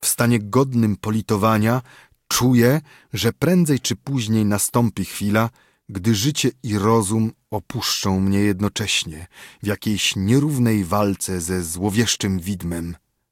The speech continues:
strachu”. Dorywczo, dzięki bezładnym zwierzeniom, półsłówkom i napomknieniom, dowiedziałem się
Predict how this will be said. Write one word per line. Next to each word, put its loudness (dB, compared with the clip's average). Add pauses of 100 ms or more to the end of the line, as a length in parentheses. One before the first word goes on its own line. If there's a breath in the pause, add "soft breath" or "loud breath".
(200)
strachu”. -4 (680)
Dorywczo, 0 (260)
dzięki -2
bezładnym 0
zwierzeniom, 0 (340 soft breath)
półsłówkom 0 (120)
i -4
napomknieniom, 4 (440 soft breath)
dowiedziałem 2
się 2